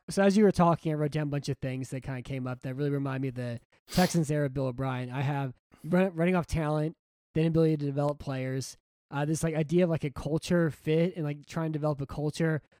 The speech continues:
while not having the football to back it up, and also have, like, a really kinda stupid culture to begin with that's, you know, very, like,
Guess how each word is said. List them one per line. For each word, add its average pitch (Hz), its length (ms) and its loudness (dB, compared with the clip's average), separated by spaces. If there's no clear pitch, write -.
while 151 180 0
not 151 100 0
having 156 140 -2
the 139 80 -4
football 143 300 -4
to - 20 -4
back 135 280 -6
it 131 60 -8
up, 143 280 -6
and 147 100 -6
also 147 180 -2
have, 135 180 -4
like, 135 140 -6
a 139 60 -4
really 139 180 -2
kinda 131 180 -8
stupid 135 380 -6
culture 135 380 -8
to 127 40 -8
begin 127 280 -6
with 127 100 -8
that's, 127 300 -12
you 151 100 -4
know, 139 40 -4
very, 143 180 -2
like, 139 180 -6